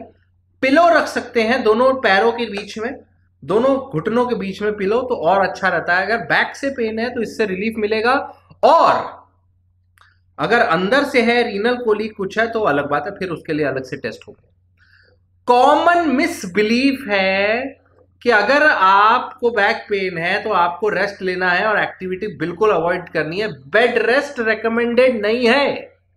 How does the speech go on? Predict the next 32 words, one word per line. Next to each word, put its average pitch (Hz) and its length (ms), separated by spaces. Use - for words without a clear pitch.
Serious 285 960
problems 196 540
हो 190 80
सकते - 340
हैं 175 320
Bed 190 240
rest 196 300
recommendation 165 840
पे। 254 320
आपको 160 540
bladder, 170 680
bowel 170 480
control, 175 440
weakness, 175 520
weight 175 260
loss, 185 240
fever, 190 460
ऐसी 160 240
चीजें 175 240
हो 151 100
सकती 160 300
है। 233 80
तो 269 160
active - 560
रहना 214 420
है, 220 440
लेकिन 330 640
heavy 180 340
सामान 196 460
नहीं 202 140
उठाना 135 480
है, 180 440